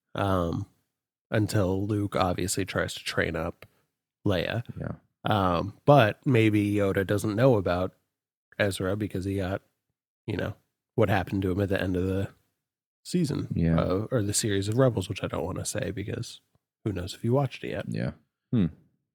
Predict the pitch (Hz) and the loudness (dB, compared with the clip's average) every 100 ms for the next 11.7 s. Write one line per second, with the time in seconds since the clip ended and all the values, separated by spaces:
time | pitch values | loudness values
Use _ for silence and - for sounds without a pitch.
0 | _ - 165 131 - 156 143 120 - 185 | _ 6 6 6 6 8 8 6 -2 2
1 | 190 165 170 160 156 127 113 117 - 131 | 4 4 4 8 8 8 6 0 2 2
2 | 143 - - _ _ _ 117 110 123 110 | 2 -4 -14 _ _ _ 2 2 2 2
3 | 110 107 110 110 120 - _ _ _ _ | 4 4 2 0 -2 -8 _ _ _ _
4 | _ _ _ _ _ _ - 143 113 120 | _ _ _ _ _ _ -14 -4 2 4
5 | 139 120 113 113 123 120 120 131 123 127 | 6 6 4 4 4 6 8 8 6 4
6 | - 127 131 - 131 - 135 135 139 143 | 6 6 6 2 2 6 6 8 8 6
7 | 110 113 107 110 104 107 110 117 110 101 | 4 4 4 4 4 4 2 2 2 -2
8 | 101 - 101 95 98 95 104 107 - - | -2 -2 -2 0 2 2 0 -4 -14 -16
9 | _ 151 120 120 120 120 120 - 127 135 | _ 6 6 6 4 6 4 6 6 8
10 | 139 143 - - 170 151 151 147 147 147 | 8 4 -2 -2 6 10 10 10 8 10
11 | 151 156 160 104 107 - - | 10 10 10 6 2 -2 -14